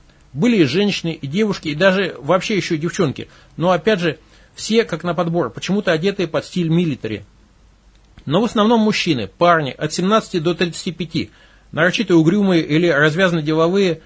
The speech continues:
все с интересом оглядывали вновь подходящих. Часто, встретив знакомых, окликали. Перед входом стали образовываться группки, постепенно всасывающиеся внутрь, в фойе, где на входе двое парней в чёрной униформе, разительно напоминающие штурмовиков времён начала Третьего рейха,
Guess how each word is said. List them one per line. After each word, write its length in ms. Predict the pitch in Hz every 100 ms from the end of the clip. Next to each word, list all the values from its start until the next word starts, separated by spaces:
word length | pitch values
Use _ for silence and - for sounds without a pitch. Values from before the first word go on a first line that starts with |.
| _
все 180 | - 196
с 80 | 190
интересом 480 | 160 165 190 196 165
оглядывали 720 | 147 160 185 180 170 160 156 - - - _
вновь 280 | - 143 202
подходящих. 680 | - - 180 165 143 - 107 143 - _
Часто, 280 | - 196 -
встретив 300 | 165 208 185
знакомых, 520 | 151 175 - 196 170
окликали. 640 | 165 202 175 175 170 156 -
Перед 180 | 165 160
входом 260 | 220 190
стали 220 | - 175
образовываться 600 | 156 156 160 185 170 156
группки, 360 | 127 156 196 -
постепенно 560 | 151 151 - 156 202 151
всасывающиеся 840 | - 180 190 170 160 165 143 156
внутрь, 340 | 143 196 -
в 60 | -
фойе, 480 | - 170 180 131 - - -
где 160 | 127 160
на 100 | 180
входе 260 | 165 220 190
двое 260 | 156 190
парней 340 | 160 165 185 180
в 60 |
чёрной 360 | - 185 175 165
униформе, 560 | 170 160 226 214 147 -
разительно 480 | 139 147 170 156 156
напоминающие 720 | 156 165 170 175 165 139 151
штурмовиков 600 | - 156 170 180 180 147
времён 340 | 131 160 160
начала 340 | 151 156 165 131
Третьего 360 | 156 151 151
рейха, 360 | 156 139 107 -